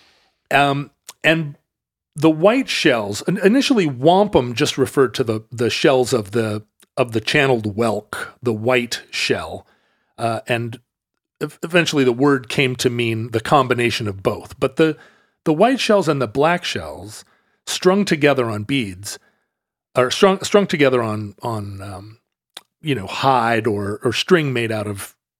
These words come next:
Speaker 2: v-, various sort of, uh, reeds or whatnot.
Speaker 1: Mm-hmm.
Speaker 2: Um,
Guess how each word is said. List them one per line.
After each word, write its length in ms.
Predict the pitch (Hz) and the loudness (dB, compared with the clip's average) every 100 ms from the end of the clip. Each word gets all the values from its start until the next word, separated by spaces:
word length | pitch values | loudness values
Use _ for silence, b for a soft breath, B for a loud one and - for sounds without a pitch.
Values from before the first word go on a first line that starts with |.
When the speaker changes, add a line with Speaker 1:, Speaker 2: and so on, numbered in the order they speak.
| _ _ _ | _ _ _
Speaker 2:
v-, 220 | 135 - - | -18 -16 -6
various 640 | 135 135 120 107 - - - - | 2 2 2 0 -4 -10 -14 -10
sort 220 | - 110 | -6 -6
of, 320 | 98 - - | -8 -12 -10
uh, 260 | 104 101 104 | -8 -8 -2
reeds 440 | 123 120 113 - | 0 0 0 -4
or 40 | |
whatnot. 360 | 92 87 85 82 | -10 -14 -14 -8
Speaker 1:
Mm-hmm. 240 | 139 123 127 _ _ _ _ _ - | -6 -6 -8 _ _ _ _ _ -2
Speaker 2:
Um, 340 | 135 131 131 | 0 0 -6